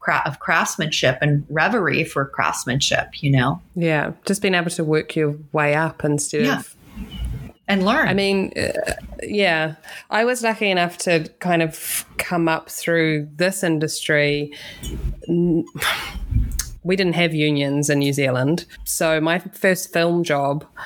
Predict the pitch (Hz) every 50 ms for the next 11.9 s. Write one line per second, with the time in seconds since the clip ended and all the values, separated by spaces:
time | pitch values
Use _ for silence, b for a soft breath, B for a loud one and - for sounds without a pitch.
0 | B B B - 160 160 160 165 160 160 160 160 156 - 180 160 151 147 151 151
1 | 147 147 151 147 143 143 143 143 143 139 - - - 175 165 156 151 143 - -
2 | 151 135 131 135 - - - 170 151 127 123 135 180 202 - - - - - 151
3 | 143 135 143 143 139 135 131 135 - - - - 165 160 156 151 151 151 156 156
4 | - - - _ _ _ _ - 165 160 170 165 165 165 - 170 160 156 151 147
5 | 147 - - 165 160 156 147 - - 151 147 147 147 147 143 143 - - 147 143
6 | 151 156 139 139 151 180 - - - - - - - - - - 156 160 147 143
7 | 143 139 135 160 156 151 151 147 143 143 143 139 139 135 - _ _ _ _ 160
8 | 156 139 131 - - 139 127 117 - - - B B B B B B B B B
9 | - - - 160 156 151 143 - - - _ _ _ - - - - 185 - -
10 | - 180 - 185 180 165 165 156 156 151 147 143 - - _ - - - _ -
11 | - 208 190 190 170 160 - - 247 320 320 - 214 170 180 247 339 -